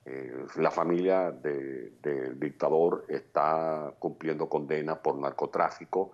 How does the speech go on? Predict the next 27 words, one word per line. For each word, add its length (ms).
Eh, 300
allí 480
hay 240
mucha 880
gente 380
relacionada 640
con 160
el 80
narcotráfico, 800
que 100
hay 140
pistas 560
de, 220
de 100
aterrizaje, 880
que 160
hay 160
rutas, 680
que 440
en 100
Venezuela 400
no 140
solamente 800
se 160
recibe, 560
se 120
procesa, 800